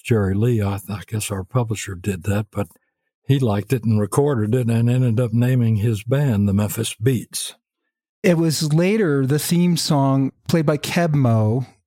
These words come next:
Speaker 2: in the show.
Speaker 1: Right.
Speaker 2: Did you like that version?
Speaker 1: I liked it. Yeah, it was, uh, a surprise, you know, but I, I love Keb' Mo'. It surprised me, the, the show and the use of our song.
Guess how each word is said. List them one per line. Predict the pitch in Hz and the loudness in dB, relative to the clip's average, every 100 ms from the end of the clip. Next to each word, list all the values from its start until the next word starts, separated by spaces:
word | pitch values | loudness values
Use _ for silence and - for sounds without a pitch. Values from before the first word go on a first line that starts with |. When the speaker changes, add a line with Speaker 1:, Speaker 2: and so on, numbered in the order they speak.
| _ | _
Speaker 2:
in | 151 139 135 127 123 | 0 2 2 0 -2
the | - | -4
show. | 127 - 202 147 107 120 - _ _ - | -2 0 0 0 0 -4 -8 _ _ 0
Speaker 1:
Right. | 131 123 113 - _ _ - | 2 2 -2 -6 _ _ -2
Speaker 2:
Did | 139 160 | 2 2
you | |
like | 165 185 | 2 2
that | 226 220 | 0 0
version? | 233 247 262 240 - _ _ _ _ _ _ | 0 0 0 -2 -6 _ _ _ _ _ _
Speaker 1:
I | 143 | 0
liked | 175 190 190 127 | 2 0 0 0
it. | 117 | 0
Yeah, | 147 147 | 0 2
it | 139 | 0
was, | 123 110 | 0 -2
uh, | 127 120 120 113 117 110 | -2 0 -2 -2 -2 -4
a | 120 | -6
surprise, | - 104 139 147 110 98 - - | -6 -2 -2 0 -2 -4 -8 -6
you | 120 113 | -2 0
know, | 92 101 98 | 0 -4 -4
but | - 117 | 0 0
I, | 127 101 | 0 0
I | 113 110 | 0 2
love | 117 135 127 - | 2 0 -2 -4
Keb' | 110 92 | -4 0
Mo'. | 107 120 98 104 98 _ _ _ _ _ - | 0 0 -2 -4 -8 _ _ _ _ _ -4
It | 120 113 | -4 -2
surprised | 101 123 113 143 117 | -4 -2 0 -2 -4
me, | 92 98 107 | -8 -8 -2
the, | 104 101 98 | 0 0 -4
the | 92 | -6
show | 95 - 120 120 | -4 -2 0 0
and | 107 131 117 | 0 0 -2
the | 95 | -2
use | 101 107 113 - | -2 -2 -2 -4
of | 92 | -6
our | 98 90 | -6 -6
song. | - 98 92 92 | -4 -2 -2 -4